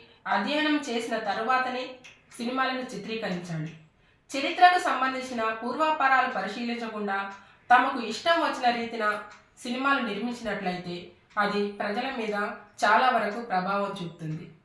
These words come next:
కాబట్టి నేను మీకు చెప్పేది ఒకటే,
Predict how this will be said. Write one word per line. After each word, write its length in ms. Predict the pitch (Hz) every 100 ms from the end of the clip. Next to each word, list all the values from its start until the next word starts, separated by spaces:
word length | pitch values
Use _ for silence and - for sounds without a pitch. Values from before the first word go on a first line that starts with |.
| _ _ _ _
కాబట్టి 640 | 214 208 208 208 196 208 - _ _ - -
నేను 260 | 247 262 262
మీకు 200 | 254 240
చెప్పేది 640 | 240 233 269 240 233 233
ఒకటే, 460 | 190 196 190 185